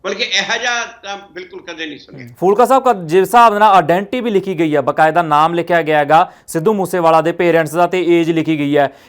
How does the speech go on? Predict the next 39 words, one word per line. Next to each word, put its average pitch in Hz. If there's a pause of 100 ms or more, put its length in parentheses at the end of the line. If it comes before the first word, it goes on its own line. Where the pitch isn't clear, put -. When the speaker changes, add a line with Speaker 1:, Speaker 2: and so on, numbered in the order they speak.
Speaker 2:
ਇਹ 220
ਆਇਡੈਂਟੀਟੀ 190
ਜਿਹੜੀ 220
ਰਿਵੀਲ 170
ਕੀਤੀ 190
ਗਈ 180
ਹੈ, 190
ਇਹ 202
ਵੀ 240
ਕਿਤੇ 226
ਨਾ 214
ਕਿਤੇ, 226
ਅ, 170
ਵਾਇਲੇਸ਼ਨ 185
ਹੈਗੀ? 214 (1700)
Speaker 1:
ਇਹਦੇ 240
'ਚ 233 (200)
ਦੇਖੋ, 185
ਉਹਨਾਂ 202
ਨੂੰ 214
ਨਹੀਂ 202
ਸੀ 214
ਕਰਨੀ 156
ਚਾਹੀਦੀ। - (520)
Speaker 2:
ਹੂੰ। 110 (200)
Speaker 1:
ਜਿਹੜਾ 160
ਇਸ 170
ਤਰੀਕੇ 180
ਨਾਲ 190
ਉਹਨਾਂ 180
ਨੂੰ 190
ਸੈਂਟਰ 147
ਸਰਕਾਰ 165
ਨੂੰ 170
ਵੀ 185
ਨਹੀਂ 160
ਸੀ 214
ਕਰਨਾ 165
ਚਾਹੀਦਾ। 151